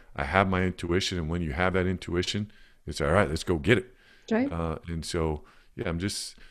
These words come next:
Speaker 1: yeah, I'm a little bit lost. I'm not gonna lie.
Speaker 2: So the most important aspect of your description and what you said about being lost comes from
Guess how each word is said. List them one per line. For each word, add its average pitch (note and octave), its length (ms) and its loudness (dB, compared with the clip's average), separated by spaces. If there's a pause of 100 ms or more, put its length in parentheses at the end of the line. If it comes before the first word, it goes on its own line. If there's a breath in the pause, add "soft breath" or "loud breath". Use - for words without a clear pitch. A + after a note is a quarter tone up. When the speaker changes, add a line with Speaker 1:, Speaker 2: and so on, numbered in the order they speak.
(300 soft breath)
Speaker 1:
yeah, F#2+ 160 2
I'm D#2 120 0
a E2 40 2
little G2 160 4
bit A2+ 220 4
lost. A#2+ 420 2
I'm D#2 120 -6
not E2 180 -2
gonna D2+ 160 -2
lie. C#2+ 240 -2 (1300 loud breath)
Speaker 2:
So F4+ 540 4 (1080)
the A3+ 140 6
most D4 300 8
important B3 440 6
aspect G#3 600 2
of G3 260 4
your F#3 480 4
description F3 800 -2
and E3 160 -4
what E3+ 140 -2
you F#3 100 0
said F3 400 2 (240 soft breath)
about F3 400 2
being F3+ 340 2
lost D#3+ 480 -2 (380)
comes G#3 440 2
from F3 540 2